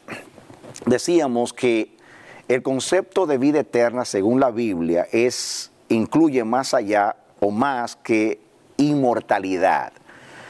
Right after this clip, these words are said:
Nosotros hemos limitado el concepto de vida eterna a la inmortalidad. Cuando pensamos en vida eterna, pensamos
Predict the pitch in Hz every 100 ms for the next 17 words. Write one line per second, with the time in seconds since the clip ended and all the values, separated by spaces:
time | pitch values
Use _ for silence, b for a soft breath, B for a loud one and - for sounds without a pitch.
0 | B 123 123 180 180 170 165 175 147 147
1 | 139 123 - 170 185 135 110 104 92 127
2 | 120 - 107 101 92 110 123 104 87 -
3 | 107 95 78 76 85 101 B B B B
4 | _ 104 110 117 120 113 107 - 98 90
5 | 95 90 67 - 85 87 92 95 113 113
6 | 107 127 135 - 135 131 113 101 127 139
7 | 139